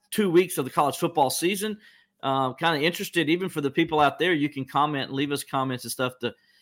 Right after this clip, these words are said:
kinda tell us what you think about the first two weeks of the college football season. It could be about Clemson. It could be about, uh, anybody else. It doesn't matter.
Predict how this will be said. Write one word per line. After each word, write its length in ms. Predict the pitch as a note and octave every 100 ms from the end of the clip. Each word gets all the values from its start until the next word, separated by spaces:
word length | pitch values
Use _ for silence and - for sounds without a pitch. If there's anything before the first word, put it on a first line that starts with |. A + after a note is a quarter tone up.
| _ _
kinda 180 | D#3 E3
tell 200 | F3+ F3
us 100 | E3+
what 180 | D#3+ D#3
you 120 | G3+
think 240 | G#3 E3+
about 240 | C3+ C3 C3
the 80 |
first 280 | - C3+ C3
two 140 | - B2+
weeks 240 | A#2+ -
of 40 |
the 80 | G#2+
college 200 | A#2 G#2+
football 260 | - A2 A2+
season. 360 | A2+ G#2+ G2 - _
It 100 | -
could 120 | D3+ C#3+
be 140 | D#3
about 320 | C#3 C3+ C3+
Clemson. 500 | D#3+ E3+ E3+ F3+ F#3+ - _ -
It 120 | C3+
could 160 | C#3
be 180 | B2 C3+
about, 500 | B2+ A#2+ B2 A#2+ -
uh, 140 | B2+ B2
anybody 600 | A#2 C#3 D3+ D3 C#3+ B2+
else. 280 | E3+ C#3+ -
It 60 | A#2+
doesn't 300 | C#3+ A#2 C3+
matter. 380 | D#3+ C#3 B2+